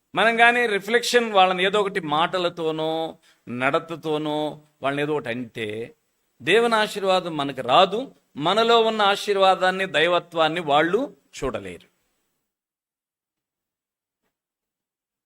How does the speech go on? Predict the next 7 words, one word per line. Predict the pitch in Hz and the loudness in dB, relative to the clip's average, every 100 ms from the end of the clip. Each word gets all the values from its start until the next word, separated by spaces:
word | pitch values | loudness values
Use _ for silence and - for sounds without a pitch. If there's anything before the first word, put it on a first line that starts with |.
| _ _ _ _ _ _ _ - | _ _ _ _ _ _ _ -12
చివరికి | 151 156 156 143 131 135 _ _ _ _ _ _ _ - | -10 -8 -8 -8 -8 -12 _ _ _ _ _ _ _ -2
యేషోబు | 202 220 240 202 156 156 | -2 0 -2 -2 -6 -8
చనిపోయినాడు. | 156 139 135 135 113 104 95 _ | -8 -8 -8 -6 -6 -8 -12 _
ఐగుప్తులో | 165 254 254 262 233 | 4 4 2 -6 -2
చనిపోయాడా, | 226 226 165 151 156 139 170 | -2 0 -6 -4 -2 0 -2
కనాన్లో | - 160 165 170 170 | 0 0 0 0 -2
చనిపోయాడా? | 180 135 120 117 104 90 | -6 -10 -12 -12 -14 -16